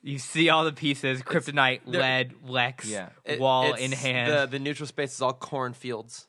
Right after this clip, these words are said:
Speaker 1: Yeah. <laughs>
Speaker 3: Superman is the son of a scientist. He's a naturally curious guy. He can do this kind of stuff. He has the intellect. Why doesn't he use the intellect? Why does he just pound stuff into pulps? That's what,
Speaker 1: I,
Speaker 3: that's
Speaker 1: I,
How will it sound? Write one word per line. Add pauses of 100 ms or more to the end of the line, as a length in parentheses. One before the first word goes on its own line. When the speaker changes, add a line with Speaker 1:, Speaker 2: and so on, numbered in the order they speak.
(140)
Speaker 1:
Yeah. (480)
<laughs> (800)
Speaker 3:
Superman
is
the
son
of
a
scientist.
He's
a
naturally
curious
guy.
He
can
do
this
kind
of
stuff.
He
has
the
intellect.
Why
doesn't
he
use
the
intellect?
Why
does
he
just (360)
pound
stuff
into
pulps? (140)
That's
what, (160)
Speaker 1:
I,
Speaker 3:
that's
Speaker 1:
I,